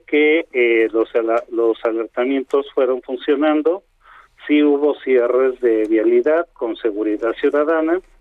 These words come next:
Estuvieron muy al tanto de hacer los, los bloqueos pertinentes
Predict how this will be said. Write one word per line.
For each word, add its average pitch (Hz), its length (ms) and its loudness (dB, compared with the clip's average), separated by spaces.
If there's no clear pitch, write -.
Estuvieron 127 760 0
muy 127 200 0
al 117 120 -2
tanto 120 640 0
de 131 280 2
hacer 120 420 -2
los, 107 340 -6
los 101 280 -8
bloqueos 117 680 0
pertinentes 113 800 -4